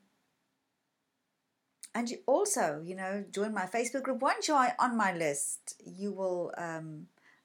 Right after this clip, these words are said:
I'll direct you and give you the links to join my Facebook group and really become part of my community. I would love that.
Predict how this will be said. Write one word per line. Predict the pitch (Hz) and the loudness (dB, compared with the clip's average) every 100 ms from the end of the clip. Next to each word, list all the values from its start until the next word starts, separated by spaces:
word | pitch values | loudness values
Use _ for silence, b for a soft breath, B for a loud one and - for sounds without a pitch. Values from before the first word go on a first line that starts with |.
| - | -4
I'll | 190 | 0
direct | 190 180 185 - | 2 2 0 -2
you | 185 | -6
and | 175 | -6
give | 175 | -8
you | 175 | -8
the | 160 | -6
links | 151 156 147 - - b b b b _ _ | -6 -6 -6 -8 -8 b b b b _ _
to | - 185 | -8 -8
join | 156 170 165 | -6 -6 -6
my | 160 160 | -6 -8
Facebook | - 160 156 156 143 | -8 -8 -6 -8 -8
group | 156 156 | -8 -6
and | 165 160 | -8 -4
really | 226 285 | -4 -4
become | 254 233 202 | -6 -4 -6
part | 190 190 | -4 -6
of | 180 | -6
my | 160 156 | -6 -8
community. | - 151 139 135 - - | -10 -12 -10 -12 -12 -10
I | 175 | -10
would | 170 | -8
love | 165 151 - | -10 -12 -12
that. | - - - | -16 -16 -20